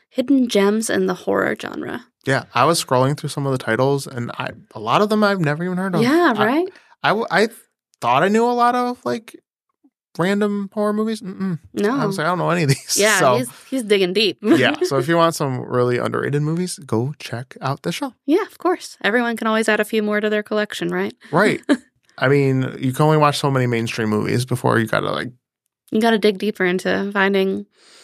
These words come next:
Speaker 1: the more rare stuff. Like, it might be a little odd, but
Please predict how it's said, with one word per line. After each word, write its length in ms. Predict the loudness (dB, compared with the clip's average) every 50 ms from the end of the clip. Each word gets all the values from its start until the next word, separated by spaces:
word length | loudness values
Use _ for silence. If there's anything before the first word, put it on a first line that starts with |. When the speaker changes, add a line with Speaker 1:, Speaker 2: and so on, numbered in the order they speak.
| -20 _ _ _ _ _ _ -6
Speaker 1:
the 60 | -2 0
more 240 | 2 2 2 2
rare 340 | 2 2 0 0 -2 -4 -6
stuff. 580 | -8 -12 -12 -8 -6 -6 -6 -8 -10 -16 -20 -16 -8 -6
Like, 160 | -6 -4 -2
it 80 | 0 0
might 160 | 0 0 2
be 80 | 2 2
a 40 | 2
little 180 | 2 0 0 0
odd, 440 | 0 0 0 0 0 -2 -2 -4
but 200 | -6 -6 -6 -6